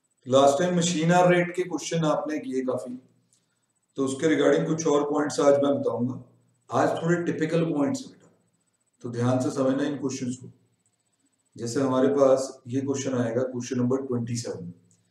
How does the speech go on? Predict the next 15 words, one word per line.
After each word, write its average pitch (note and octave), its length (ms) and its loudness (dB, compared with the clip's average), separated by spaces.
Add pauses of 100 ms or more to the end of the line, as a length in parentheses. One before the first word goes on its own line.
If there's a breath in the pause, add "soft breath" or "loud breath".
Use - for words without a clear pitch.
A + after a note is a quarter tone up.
(360)
इधर C3+ 240 -2
regarding B2+ 300 6
अब - 140 -4
ध्यान A#2 240 -6
से - 100 -10
सुनना। F2+ 380 -14 (920)
देखने D#3 400 2
में G#3 180 2
क्वेश्चन F3+ 340 -2
बिल्कुल D#3 300 0
शरीफ B2+ 360 -2
लगेगा, A#2+ 440 -2 (360)
पर B2 100 -4
है A#2+ 260 4
नहीं। - 200 -6